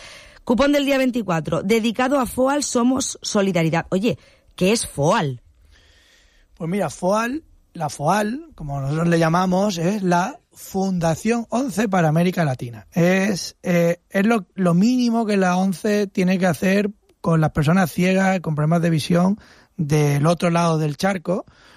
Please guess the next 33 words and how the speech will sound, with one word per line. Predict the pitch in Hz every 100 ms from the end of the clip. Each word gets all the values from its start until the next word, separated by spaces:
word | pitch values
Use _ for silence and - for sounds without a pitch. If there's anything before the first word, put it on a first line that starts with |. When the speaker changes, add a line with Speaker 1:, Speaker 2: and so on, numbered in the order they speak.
| -
Speaker 2:
porque | 175 156 160
realmente | 156 170 175 175 208
no | 185 185 185
estamos | 180 170 - 170 165
en | 165
igualdad | 151 147 147
de | 147
condiciones, | 147 139 - 185 185 196 180 170 170
realmente | 160 170 165 170 160 170 165 _
su | - - 190
entorno | 185 165 147 208 220 185 196 214 - - -
social, | - 151 - 170 170 175
político, | 151 147 180 170 170 180
económico, | 165 156 175 180 170 170
no | 170 170 175 214
les | 196 175
permite, | - 165 160 190 180 175 165 - - - - -
eh, | 165 160 156 151 -
avanzar | 175 165 156 139 180 202 180 151
en | 165 156 151 151
todo | - 170 170
lo | 170
que | 165 170
aquí | 160 143 165
en | 175
Europa | 165 165 180 165
y | 156
concretamente | 147 143 147 156 156 160
en | 156
España. | 147 - 175 196 208 240
España | 190 - 175 180 170
es | 175
el | 165